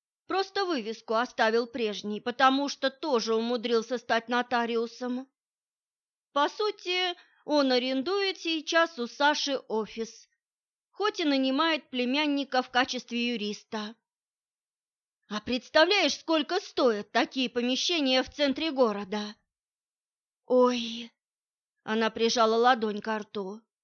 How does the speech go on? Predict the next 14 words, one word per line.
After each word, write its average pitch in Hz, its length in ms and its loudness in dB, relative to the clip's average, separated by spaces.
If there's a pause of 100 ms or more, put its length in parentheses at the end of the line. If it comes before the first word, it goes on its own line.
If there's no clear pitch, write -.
(760)
"Если 233 400 -2
его 247 280 2
дядя 220 520 2
был 233 260 2
должен 233 540 2
местному 226 500 0
авторитету, 233 1040 -4 (440)
а 240 160 8
у 254 100 6
него 277 260 2
ничего 294 460 0
своего 254 460 2
не 294 280 0
было, 208 440 -4